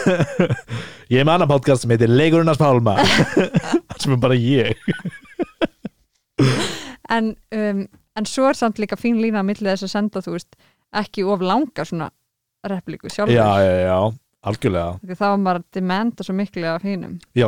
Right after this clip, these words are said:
Speaker 1: síðan líka bara stundu sumir eru ekkert mikið að spi-, gefa ógeðslega langar replíkur á, á Tinder eða Facebook eða
Speaker 2: Já.
Speaker 1: Instagram eða eitthvað.
Speaker 2: Einmitt.
Speaker 1: Þannig að maður þarf líka að lesa bara í manneskjuna. Ég var í svona deitastelpu, uh, og sagði: „Mín er búin.“ Nei, hérna, <laughs>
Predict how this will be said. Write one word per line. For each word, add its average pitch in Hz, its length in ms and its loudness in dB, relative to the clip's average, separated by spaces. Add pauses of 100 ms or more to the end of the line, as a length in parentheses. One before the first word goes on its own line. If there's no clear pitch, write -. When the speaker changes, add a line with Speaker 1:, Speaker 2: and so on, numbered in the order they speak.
Speaker 1:
síðan 131 300 2
líka 101 160 0
bara - 100 -10
stundu 120 240 -6
sumir 117 380 0
eru 127 100 2
ekkert 104 220 -4
mikið 117 220 -2
að - 40 -2
spi-, 127 240 -2
gefa 139 400 2
ógeðslega 104 320 0
langar 107 240 -2
replíkur 107 400 -4
á, 95 80 -2
á - 240 -10
Tinder 104 380 -6
eða 95 100 -6
Facebook 101 320 -6
eða 101 80 -4
Speaker 2:
Já. 104 60 -6
Speaker 1:
Instagram 98 260 -10
eða 101 140 -10
eitthvað. 113 260 -16
Speaker 2:
Einmitt. 180 300 -14
Speaker 1:
Þannig 104 100 -10
að 101 60 -4
maður 95 160 -6
þarf 107 160 -2
líka 113 240 -2
að 104 100 -4
lesa 110 300 -2
bara 110 160 -4
í 107 40 -2 (1000)
manneskjuna. 120 500 -4
Ég 156 160 4
var 143 80 4
í 123 80 2
svona 120 160 2
deitastelpu, 107 500 0
uh, 107 1300 -2
og 135 80 -12
sagði: 131 300 0
„Mín 135 100 0
er 127 60 -4
búin.“ 123 240 2 (100)
Nei, 107 240 -2
hérna, 110 220 0 (100)
<laughs> - 1400 0